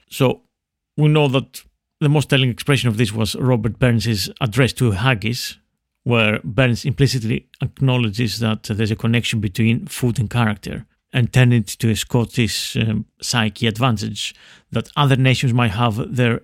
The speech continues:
ragu and, uh, ollie or fricassees and all these fancy foods, as he argued. But that sort of food only turned men into weakling.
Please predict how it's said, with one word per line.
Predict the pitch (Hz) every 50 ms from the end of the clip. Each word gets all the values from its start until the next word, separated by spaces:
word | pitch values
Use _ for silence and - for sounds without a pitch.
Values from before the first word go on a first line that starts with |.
| -
ragu | - 127 113 107 98 104 131 135 131 123 120 123 - 127
and, | 113 110 104 - _ _ _ _ _ _ -
uh, | 135 127 -
ollie | - 123 123 123 120 117 113 113
or | 113 107
fricassees | 104 - - 143 - 123 - - - 123 117 113 101 101 - - - _ _ _ _ - -
and | 135 113
all | 117 107
these | 101 98 -
fancy | - - 120 113 98 - 110
foods, | - - 120 113 110 107 101 -
as | 104 104 -
he | - 110
argued. | 107 107 107 101 101 104 101 101 - - _ _ _ - - - - - _ _ _ _ _ _ _ _ _
But | - 110 117 117 101
that | 120 113 -
sort | 123 117 101
of | 113 92
food | - - 175 190 156 131 92 -
only | - 131 123 120
turned | 110 - - 139 127 123 117 110
men | 123 113 120 120 117 113
into | 113 104 - 110
weakling. | 101 123 120 - - 117 107 95 101 101 95